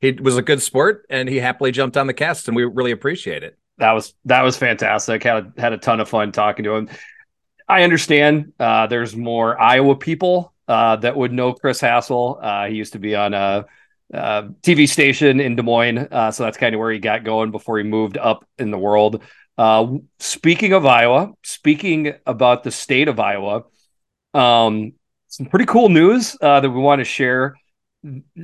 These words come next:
Speaker 2: for our, our, uh, podcast sponsor, which is obviously Amador Whiskey. It's been a bit of a challenge for our, our sponsor to get into the state of Iowa. Now,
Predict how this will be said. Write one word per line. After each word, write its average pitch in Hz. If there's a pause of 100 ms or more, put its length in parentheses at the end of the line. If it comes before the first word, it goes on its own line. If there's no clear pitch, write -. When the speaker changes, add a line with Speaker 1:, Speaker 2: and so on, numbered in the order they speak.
(200)
Speaker 2:
for 147
our, 127
our, 117 (100)
uh, 113
podcast 156
sponsor, 151
which 160
is 110
obviously 113
Amador 107
Whiskey. 120 (840)
It's 170
been 226
a 330
bit 175
of 311
a 147 (100)
challenge 160 (200)
for 131
our, 117
our 127
sponsor 160
to 151
get 139
into 147
the 127
state 131
of 110
Iowa. 117
Now, 113